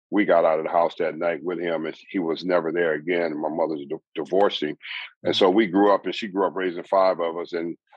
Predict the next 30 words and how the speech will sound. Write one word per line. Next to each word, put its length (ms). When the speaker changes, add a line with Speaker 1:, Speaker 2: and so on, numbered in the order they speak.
Speaker 1:
I 100
was 200
troubled. 500
You 120
know, 80
I 60
was 180
kicked 320
out 120
of, 80
like, 200
you 80
know, 100
four 220
different 320
junior 240
high 200
schools 400
'cause 140
I 60
had 100
all 220
kind 240
of 100
bad 300
behavior, 520
setting 360
Speaker 2:
Mm. 40
Speaker 1:
bathrooms 520
on 140